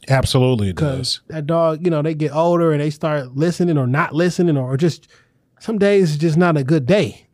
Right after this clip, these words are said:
Speaker 1: Yeah.
Speaker 2: You know what I'm saying?
Speaker 1: And certain breeds, like, are, are alphas. They, and if you're not a strong leader, you're not dominant, like, the dog will fucking take over the house.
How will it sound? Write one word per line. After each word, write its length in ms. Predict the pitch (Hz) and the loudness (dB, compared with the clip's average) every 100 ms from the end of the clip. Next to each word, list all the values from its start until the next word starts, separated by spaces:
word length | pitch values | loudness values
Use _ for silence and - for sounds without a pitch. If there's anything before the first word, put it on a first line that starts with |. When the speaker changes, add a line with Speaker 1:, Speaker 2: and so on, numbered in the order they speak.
| - | -2
Speaker 1:
Yeah. 300 | 143 123 101 | 2 2 2
Speaker 2:
You 100 | 165 | 2
know 80 | 170 | 4
what 60 | |
I'm 80 | 165 | 2
saying? 120 | 147 160 | 0 -2
Speaker 1:
And 40 | |
certain 380 | - 247 180 147 | 0 0 0 0
breeds, 800 | 135 175 190 135 123 - - - _ _ _ _ - | 2 2 4 2 2 0 -4 -4 _ _ _ _ -2
like, 400 | 120 131 123 - | 0 2 -2 -6
are, 400 | 117 123 123 117 - - | -2 0 0 -4 -10 -6
are 220 | 117 123 | -2 0
alphas. 640 | 131 170 - 110 78 - - | 0 -2 -4 -10 -10 -8 0
They, 260 | 131 123 - | 0 0 -2
and 160 | 123 135 | 0 0
if 140 | 123 | 0
you're 140 | 143 160 | -2 0
not 320 | 156 147 - - | 0 -2 -6 -8
a 140 | 120 | -4
strong 600 | - - 151 151 151 147 | -2 0 0 2 2 2
leader, 400 | 131 151 151 139 | 0 0 0 0
you're 220 | 131 123 147 | 0 -2 0
not 240 | 139 110 | 0 0
dominant, 560 | 127 160 160 123 123 123 | -2 -2 -4 -6 -6 -2
like, 240 | 123 117 | -2 0
the 80 | 120 | -2
dog 380 | 107 151 190 135 | 0 2 2 0
will 60 | |
fucking 340 | 120 139 120 113 | 0 0 0 0
take 240 | 147 135 | -2 0
over 240 | 131 117 101 | -2 -2 -4
the 80 | |
house. 460 | 92 165 139 - | -4 -2 -4 -6